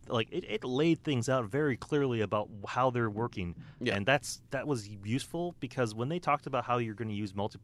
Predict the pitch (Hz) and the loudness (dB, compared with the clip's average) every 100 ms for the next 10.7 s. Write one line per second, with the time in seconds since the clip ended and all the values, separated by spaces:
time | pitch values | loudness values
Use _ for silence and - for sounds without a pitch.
0 | - 107 92 113 101 90 110 101 104 - | -10 -10 -6 -4 -4 -4 -4 -4 -6 -6
1 | 104 - 107 101 95 117 135 - - - | -6 -6 -6 -6 -4 -6 -6 -12 -20 -10
2 | 170 208 165 107 - - - - - 220 | -6 -4 -2 -4 -8 -20 -20 -8 4 6
3 | 214 294 269 - - 117 165 - - 131 | 6 4 2 0 -10 0 2 2 4 6
4 | 120 104 107 156 214 - - 113 165 190 | 6 6 8 8 4 0 -2 0 2 0
5 | 131 - 135 127 113 190 220 175 147 160 | 0 2 6 6 10 12 12 12 12 12
6 | 117 101 90 117 87 95 170 170 180 147 | 12 6 6 4 2 4 6 6 4 6
7 | 202 214 147 107 92 101 107 131 - 143 | 6 2 0 -2 -2 -2 2 2 4 6
8 | 185 240 226 208 190 175 - 139 151 151 | 8 8 8 6 8 6 4 8 8 8
9 | 117 107 101 101 127 117 127 127 - 131 | 4 2 0 2 4 6 8 6 4 6
10 | 139 160 165 170 175 220 226 | 6 8 8 8 8 6 6